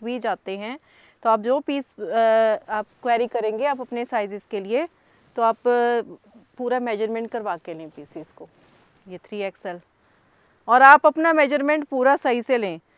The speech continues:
क्योंकि आपकी प-, तरफ से ही सबसे ज़्यादा mistakes होती हैं। आप सही articles के लिए, अ, measurement सही से बताएंगे तभी आपको सही article दिया जाएगा। पूरा measurement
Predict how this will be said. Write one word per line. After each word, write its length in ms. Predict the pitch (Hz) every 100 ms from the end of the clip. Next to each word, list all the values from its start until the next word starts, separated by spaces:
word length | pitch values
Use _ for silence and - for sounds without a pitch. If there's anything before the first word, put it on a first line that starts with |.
| _ -
क्योंकि 240 | 233 294
आपकी 480 | - 247 262 - 302
प-, 80 | 285
तरफ 320 | - 269 262
से 140 | 302
ही 220 | 269 294
सबसे 340 | 311 269 - 285
ज़्यादा 260 | 269 262
mistakes 520 | 269 262 - 254 240 254
होती 200 | 214 240
हैं। 80 |
आप 140 | 262 254 _ _
सही 240 | - 262
articles 520 | 277 240 240 262 247 -
के 140 | 262
लिए, 300 | 233 247 302 - _ _ _ _ _
अ, 240 | 226 226 220 190 170 208 _ _ _
measurement 680 | 220 226 233 277 277 285 240 - _
सही 260 | - 247
से 140 | 269 285
बताएंगे 460 | 269 254 233 262
तभी 280 | 277 247 269
आपको 380 | 247 233 262 285
सही 260 | - 240
article 400 | 233 202 208 226
दिया 240 | 214 196 180
जाएगा। 440 | 175 139 135 151 _ _ _ _ _ _ _ _ _ _ _ _ _ _ _ _ _ _ _ _ _ _
पूरा 200 | 247 277
measurement 560 | 269 240 254 269 277